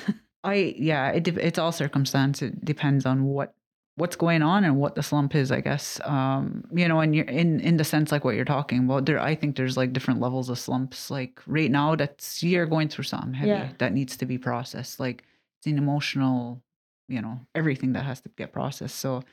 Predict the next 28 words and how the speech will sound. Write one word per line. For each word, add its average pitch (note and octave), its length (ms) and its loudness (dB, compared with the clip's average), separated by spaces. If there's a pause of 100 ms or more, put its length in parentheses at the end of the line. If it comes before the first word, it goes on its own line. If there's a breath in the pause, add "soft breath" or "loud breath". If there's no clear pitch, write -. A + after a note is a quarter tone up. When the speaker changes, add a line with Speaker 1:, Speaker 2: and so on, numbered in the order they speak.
(600 soft breath)
Speaker 1:
um, D3+ 340 4
in D#3+ 280 4
those E3+ 260 4
cases, D#3+ 400 0
for - 160 -2
me, D3+ 180 4
I C3+ 140 2
just C#3 260 -8 (240)
give C#3+ 200 -6
myself C3 380 0
the - 80 -10
time. D#3 420 0
Speaker 2:
Mm-hmm. G#3 160 4 (260)
Speaker 1:
Sometimes G#3+ 1800 2 (140)
it's, F3 320 -2
uh, - 240 -2
like, D3+ 280 -4 (200)
beading F3+ 580 0 (460)
almost F3+ 320 0
becomes E3+ 420 0
a G#3 80 4
therapy B3+ 640 -2
Speaker 2:
Mm-hmm. B3 340 2
Speaker 1:
in G3 120 2
a G#3 80 6
sense A3 360 2
for G3+ 160 0
me. G#3+ 300 2